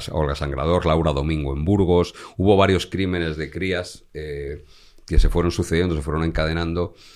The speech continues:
y que eran un poco el, el reverso, ¿no? De toda esa, todo ese brillo que tenía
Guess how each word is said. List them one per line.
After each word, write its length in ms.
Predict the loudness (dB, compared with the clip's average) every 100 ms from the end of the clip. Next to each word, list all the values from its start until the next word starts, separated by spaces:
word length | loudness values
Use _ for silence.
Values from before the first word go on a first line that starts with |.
| -12
y 140 | -10 -8
que 220 | -6 -2
eran 320 | -2 -2 -2
un 100 | -4 -6
poco 320 | -2 2 2
el, 200 | 0 -2
el 160 | -6
reverso, 560 | -6 -4 -2 -2 -4 -6
¿no? 160 | -4 -4
De 120 | -6
toda 280 | -6 -6 -6
esa, 400 | -8 -10 -10 -10
todo 160 | -8
ese 160 | -4 -4
brillo 360 | -4 -6 -6
que 60 | -8
tenía 380 | -8 -8 -8